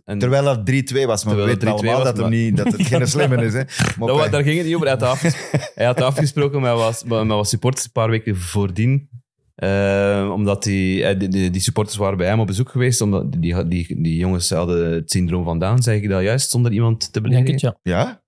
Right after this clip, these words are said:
Speaker 1: Ehm, en hij had afgesproken van, als ik, als ik score, ga ik, eh, v-, ga ik dat voor jullie doen. En hij is na de match ook naar die, naar die jongens geweest die in de tribune zaten.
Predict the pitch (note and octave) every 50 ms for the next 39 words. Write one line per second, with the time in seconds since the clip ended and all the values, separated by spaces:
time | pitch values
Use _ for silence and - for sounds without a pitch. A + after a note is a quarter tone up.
0 | _ - - G2+ G#2 G#2 G2+ G2+ G2 G2+ G2+ G2 G2 G2 G2 G2 F#2+ F#2+ F#2+ E2+
1 | - - _ _ _ _ _ - - - G2+ G#2 G#2+ G#2 A2 G#2 G#2+ - A2+ -
2 | - A2+ G#2+ G#2 G#2 G#2+ G2+ A2 A2 G#2 G#2+ - - A#2 - G2 G2+ G#2 F#2+ -
3 | - - A2 G#2+ G2+ G2 F#2+ F#2 - - G2 F#2 F#2 F2+ F#2 F#2 - - - G2+
4 | G2+ G2 F#2+ F#2+ F2 F#2+ F#2 G2 G#2 A#2 A2+ A#2 B2+ C3 C3+ D2+ G2 G#2 G2 -
5 | - G#2+ G#2+ A2 G#2+ G#2+ A2+ A#2 - B2 G#2+ - A2+ G#2+ G2 G2+ G2+ G2+ E2+ G2+
6 | G2 G2 G2 G#2+ A2+ A2+ G2+ - - F#2+ G2+ C3 - - B2 A2 G2+ G2 G#2 F2+
7 | A2+ B2 B2 A2+ A#2+ A#2+ C3+ - D3 -